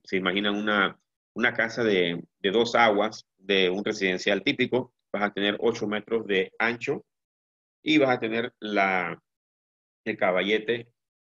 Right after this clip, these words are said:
al medio. Entonces, si tienes ocho metros de ancho, vas a tener cuatro metros de, eh, de longitud para cada agua. En este caso, te vas a apoyar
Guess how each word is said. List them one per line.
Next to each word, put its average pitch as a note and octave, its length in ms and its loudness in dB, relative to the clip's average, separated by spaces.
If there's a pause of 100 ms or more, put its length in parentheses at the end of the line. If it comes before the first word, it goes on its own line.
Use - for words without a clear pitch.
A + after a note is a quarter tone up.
(140)
al G#2 420 -2
medio. G2+ 480 0 (480)
Entonces, A2+ 380 -2
si A#2 80 -8
tienes B2+ 220 -4
ocho C#3 180 -4
metros C3+ 240 -2
de C3 80 0
ancho, C3+ 260 -4
vas B2 120 -2
a - 20 -6
tener A2+ 260 -4
cuatro B2 300 -4
metros A#2+ 340 -4
de, F2+ 600 0 (100)
eh, F2 420 -4
de G2 100 -2
longitud G2+ 380 -2
para G2 240 -2
cada A2 220 0
agua. G2 260 -2 (840)
En F#2+ 140 -6
este G#2 220 -4
caso, C3+ 400 0 (120)
te F2+ 100 -2
vas F#2+ 120 2
a G#2 40 4
apoyar G2+ 500 -4